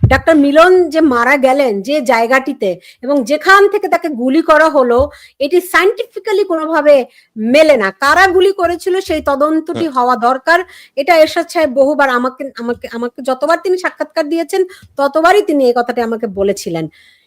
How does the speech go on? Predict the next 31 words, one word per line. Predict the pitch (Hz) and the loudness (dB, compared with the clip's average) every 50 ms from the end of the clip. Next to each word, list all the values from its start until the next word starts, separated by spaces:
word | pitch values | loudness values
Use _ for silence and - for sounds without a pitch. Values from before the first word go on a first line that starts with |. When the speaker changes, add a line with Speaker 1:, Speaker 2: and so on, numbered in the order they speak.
| _ _ | _ _
Speaker 1:
ঠিক | - 453 392 - | -2 -2 0 0
একই | 294 302 311 - 415 466 | 0 -2 0 2 2 2
রকম | 453 440 392 403 415 415 | 2 2 0 -2 0 0
ভাবে | - 269 262 269 | 0 0 0 -2
আজকে | 277 311 - - 403 | -4 -4 -4 -2 0
কিন্তু, | 392 392 392 381 403 | 0 0 0 0 -2
আজ | - - 269 294 294 - - | -2 -2 -2 -2 -2 -4 -4
পর্যন্ত | 403 381 339 403 381 370 415 | -4 -2 -2 -2 -2 -2 -2
কিন্তু | 381 403 392 415 349 | 0 0 2 2 2
মিলন, | 302 262 269 277 294 320 330 330 | 0 0 0 0 0 0 0 -2
ডক্টর | 302 302 302 330 320 | -2 -4 -4 -2 -2
মিলন | 302 277 277 302 330 330 | -2 0 0 -2 -2 -2
কিভাবে | - - 294 269 294 285 302 320 | -4 -6 -6 -4 -2 0 0 2
Speaker 2:
No, | - - | 2 2
Speaker 1:
মারা | - - - - | 2 0 -2 0
গেলেন? | - - - - | 0 0 2 2
Speaker 2:
আমি, | 135 139 156 165 156 | 0 0 0 0 0
আমি, | 131 139 139 143 151 135 - _ _ _ _ | 0 -2 -2 -2 -4 -6 -8 _ _ _ _
আমি, | 113 113 123 135 - _ _ _ _ | -10 -8 -8 -8 -10 _ _ _ _
আমি | - 120 131 147 147 139 | -10 -8 -6 -4 -4 -4
আপনাকে | 131 104 - 135 131 113 143 143 | -6 -6 -8 -8 -8 -6 -6 -6
একটু | 127 - _ _ - 175 | -8 -8 _ _ -2 -2
ইন্টারাপ্ট | 151 110 - 120 113 104 - _ | -2 -2 -4 -6 -6 -6 -8 _
করবো। | - 104 95 95 113 | -10 -10 -8 -8 -8
একটা | 110 - _ 135 135 | -10 -8 _ -8 -6
কথা | 127 127 127 - 107 90 80 - _ _ _ _ _ _ _ _ _ _ - | -6 -6 -8 -10 -14 -16 -16 -20 _ _ _ _ _ _ _ _ _ _ -8
দেখেন, | 98 107 120 110 - 147 135 110 101 120 135 - - _ _ _ _ _ _ _ _ | -4 -4 -4 -2 -2 -2 -2 -2 -6 -10 -16 -20 -20 _ _ _ _ _ _ _ _
পরপর | 135 135 143 139 - 180 180 165 | -2 0 0 -2 -2 -2 -2 -2
যেসব | 139 127 143 135 - 143 143 139 | -2 -2 -4 -4 -4 -4 -6 -6
সরকার | - - 127 117 104 - 135 120 113 101 | -6 -6 -6 -6 -6 -4 -6 -6 -6 -6
এসছে, | 90 - - - - - 113 82 - | -10 -12 -16 -20 -16 -14 -14 -14 -14